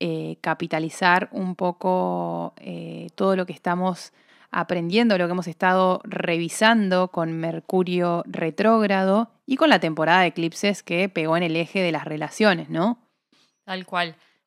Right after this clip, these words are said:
Speaker 2: Me parece interesante recordar esto, este, esta conversación que hacen los signos cuando hay luna llena, que es la de los signos opuestos complementarios.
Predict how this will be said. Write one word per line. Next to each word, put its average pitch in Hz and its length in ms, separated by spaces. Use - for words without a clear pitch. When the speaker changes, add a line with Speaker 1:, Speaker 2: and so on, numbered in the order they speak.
Speaker 2:
Me 190 80
parece 185 340
interesante 190 640
recordar 175 600
esto, 185 280
este, 165 960
esta 202 160
conversación 180 600
que 185 80
hacen 180 340
los 156 120
signos 185 520
cuando 160 360
hay 175 120
luna 185 240
llena, 196 580
que 165 200
es 180 100
la 185 120
de 165 80
los 160 120
signos 185 340
opuestos 180 380
complementarios. 190 1040